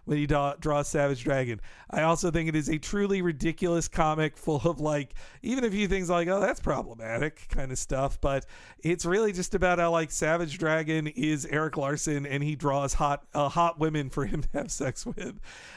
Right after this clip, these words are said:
And, I mean, I'd say the weirdest thing in Savage Dragon is,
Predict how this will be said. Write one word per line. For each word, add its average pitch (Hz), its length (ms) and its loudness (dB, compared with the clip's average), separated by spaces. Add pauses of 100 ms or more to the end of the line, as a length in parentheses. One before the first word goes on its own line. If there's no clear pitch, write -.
(100)
And, 151 260 0
I 156 80 2
mean, 170 380 0 (880)
I'd 381 240 2
say 233 160 2
the 175 100 2
weirdest 202 420 0
thing 170 140 0
in 156 80 -2
Savage 143 440 0
Dragon 139 400 0
is, 135 420 0